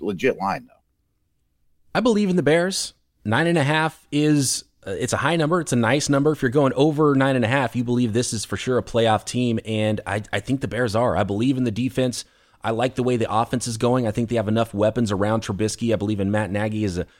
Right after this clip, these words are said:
Speaker 2: coordinator and head coach, and I think Trubisky can take that next step that he needs to, to make this team really be,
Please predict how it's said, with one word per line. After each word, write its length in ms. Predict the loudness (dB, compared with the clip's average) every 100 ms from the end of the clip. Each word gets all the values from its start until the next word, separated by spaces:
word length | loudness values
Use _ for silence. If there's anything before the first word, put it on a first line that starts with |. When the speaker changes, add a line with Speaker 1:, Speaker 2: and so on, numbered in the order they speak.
| _
Speaker 2:
coordinator 480 | 0 2 2 2 2
and 120 | 2
head 240 | 0 -2
coach, 340 | 0 0 0 -4
and 120 | -6
I 60 |
think 220 | -4 -4 -2
Trubisky 500 | -4 -4 -4 -6 -6
can 300 | -2 0 0
take 320 | 0 -2 -2
that 300 | -2 -2 -2
next 300 | -4 -4 -6
step 320 | -4 -4 -4
that 100 | -6
he 120 | -2
needs 280 | -2 -2 -4
to, 260 | -2 -2 -2 _ _ _
to 100 | -4
make 240 | -2 -2 -4
this 180 | -6
team 600 | -6 -4 -2 0 0 -2 -4
really 280 | -6 -2 -2
be, 460 | -2 -2 -2 -4